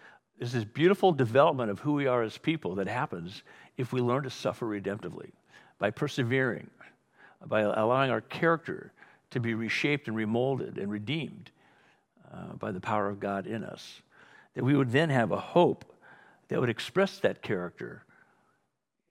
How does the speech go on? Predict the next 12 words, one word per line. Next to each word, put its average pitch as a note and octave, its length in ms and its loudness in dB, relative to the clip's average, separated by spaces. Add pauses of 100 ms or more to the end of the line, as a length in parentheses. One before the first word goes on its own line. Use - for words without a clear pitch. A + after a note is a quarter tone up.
(140)
and G2+ 460 -4 (220)
and A2 140 -2
the G2+ 60 2
reason E3+ 320 2
for - 180 -10
that B2+ 140 -6
hope - 280 -6 (140)
that G2+ 100 -4
we F#2 100 -2
have F#2 200 -4
in G2 120 -4
us. - 320 -14